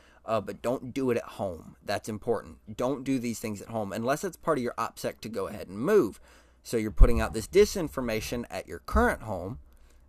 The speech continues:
and then you're getting ready to move. You see where I'm going with that? So when you move, you never touch those accounts again. You start a new life. Um,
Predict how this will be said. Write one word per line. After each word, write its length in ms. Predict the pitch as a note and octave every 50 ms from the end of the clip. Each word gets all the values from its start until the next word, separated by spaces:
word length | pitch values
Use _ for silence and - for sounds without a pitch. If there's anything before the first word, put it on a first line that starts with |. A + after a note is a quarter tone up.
| - - - -
and 120 | G#2 G2+
then 140 | A2 G#2+ G#2+
you're 100 | G#2+ G#2
getting 280 | - G#2+ G2 G2+ F#2+
ready 200 | F#2+ F#2+ F2+ F#2
to 80 | F2 F#2+
move. 280 | G#2+ C3 C#3 B2 G2 F#2
You 60 | -
see 200 | - - G#2+ G#2
where 140 | G2 G2 G2+
I'm 120 | F#2+ F#2+
going 300 | G2+ G#2 A2+ B2 C3 C#3
with 120 | C#3 -
that? 300 | - D#3+ E3 E3 D3 -
So 120 | - - A#2+
when 180 | G#2+ G#2 G2+
you 80 | F#2+ F#2+
move, 580 | G2 G#2+ C#3 G3 A#3 B3+ A#3+ G3 F3 D3+ C3 -
you 60 | A2+
never 260 | A2+ A#2+ A#2+ G#2+ A2
touch 300 | - - - - - -
those 160 | - G#2+ G2+
accounts 380 | F#2 - - - - - - -
again. 500 | A2 F3+ G3+ G#3 G3+ F#3+ F#3 F3+ E3+ E3+ - - - _ _ _ -
You 60 | - -
start 260 | - - A2+ A2 G#2+
a 40 | G#2+
new 160 | G#2 G#2+ G#2
life. 440 | G2+ G2 F2 F2+ - - - - - _ _ - - - - - - - - - - - -
Um, 420 | - C#3+ C#3 C3+ C3+ C3 C3 C3+